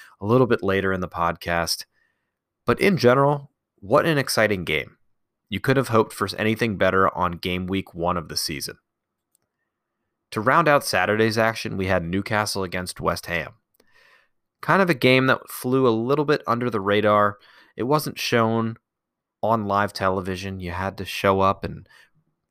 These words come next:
subscribe to Peacock, if anybody understands what that is yet, just to see this game. Callum Wilson, it was nice to see him scoring for his new team in his first game. It's nice to see that Miguel Almiron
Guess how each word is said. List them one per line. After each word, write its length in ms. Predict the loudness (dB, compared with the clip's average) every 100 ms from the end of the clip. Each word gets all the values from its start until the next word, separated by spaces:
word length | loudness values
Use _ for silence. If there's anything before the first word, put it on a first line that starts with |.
| _
subscribe 640 | -8 -8 -6 -2 2 2 0
to 80 | -8
Peacock, 680 | -4 -2 0 2 2 0
if 140 | -4 -6
anybody 400 | -4 -2 -2 -2
understands 640 | -4 -8 -8 -6 -8 -4
what 180 | -4 0
that 240 | 0 2
is 240 | 0 -2 -4
yet, 240 | -2 -4 _ _ -20 _ _ _ -2
just 180 | -2 0
to 60 |
see 180 | -2 -2
this 240 | -2 -2 -4
game. 240 | -8 -8 _ _ _ _ _ _ _ _ _ _ -20 -20 -20 -20 _
Callum 360 | 0 2 4 4
Wilson, 400 | 4 2 0 -4
it 80 | -4
was 160 | -4
nice 200 | -2 -2 -6
to 80 | -8
see 320 | -4 -2 -2
him 340 | -2 -2 -2
scoring 480 | -6 -4 -4 -2 -4
for 160 | -4 -6
his 140 | -4
new 200 | -4 -4
team 360 | -4 -4 -4 -4
in 80 |
his 100 | -8
first 460 | -6 -2 0 -2 -2
game. 380 | 0 0 -2 -6 -14 -20 -8
It's 180 | -4 0
nice 160 | 0 0
to 100 | 0
see 140 | 2
that 160 | 0 0
Miguel 420 | 0 2 4 2
Almiron 720 | 2 0 2 0 2 0 -2